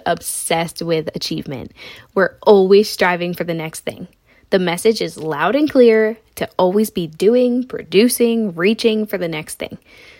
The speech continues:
The problem is when we tie our self-worth to this never-ending hustle, there's no true joy in accomplishment. We hit one goal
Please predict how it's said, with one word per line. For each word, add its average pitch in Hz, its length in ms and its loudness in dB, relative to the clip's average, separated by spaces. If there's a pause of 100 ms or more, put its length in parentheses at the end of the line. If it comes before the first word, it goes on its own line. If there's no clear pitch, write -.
(140)
The 202 80 0
problem 240 360 4
is 180 260 -2
when 175 120 -2
we 175 100 -2
tie 190 300 -2
our 185 100 -2
self-worth - 600 -2
to - 140 -6
this 165 220 -6
never-ending 196 720 -4
hustle, 170 560 -4 (360)
there's 262 180 6
no 277 260 4
true 240 400 0
joy 202 340 0
in 160 80 -6
accomplishment. - 920 -6
We 202 100 4
hit 202 300 4
one 220 160 4
goal 160 340 0